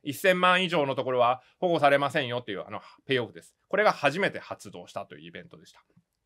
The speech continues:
さらにですね、この後、おー、十一年の三月、これはもう皆さん覚えてると思いますけども、東日本の大震災がありまして、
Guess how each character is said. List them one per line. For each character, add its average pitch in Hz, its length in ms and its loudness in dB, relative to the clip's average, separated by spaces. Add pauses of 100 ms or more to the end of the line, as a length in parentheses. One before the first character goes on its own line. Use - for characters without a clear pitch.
(800)
さ 247 80 8
ら 247 80 10
に 185 80 4
で 151 80 2
す 143 80 -10
ね、 143 160 2
こ 175 100 -4
の 180 80 4
後、 139 300 2
お 113 400 6
ー、 107 40 -6
十 139 180 -4
一 131 120 -8
年 131 140 0
の 104 80 -8
三 135 180 0
月、 107 140 -6
こ 123 80 -6
れ 156 40 0
は 165 60 0
も 160 120 -4
う 151 120 -10
皆 131 160 -8
さ 101 100 -10
ん 92 40 -8
覚 95 140 -8
え 90 40 -8
て 85 80 -14
る - 200 -20
と 85 80 -20
思 87 100 -20
い - 20 -20
ま 80 100 -20
す - 60 -20
け 165 60 -20
ど 190 80 -8
も、 208 120 -2
東 123 340 -4
日 113 60 -10
本 107 200 -10
の 92 100 -10
大 98 220 -6
震 113 200 -12
災 107 180 -4
が 101 80 -6
あ 101 40 -4
り 104 60 -10
ま 98 160 -16
し - 80 -20
て、 233 240 0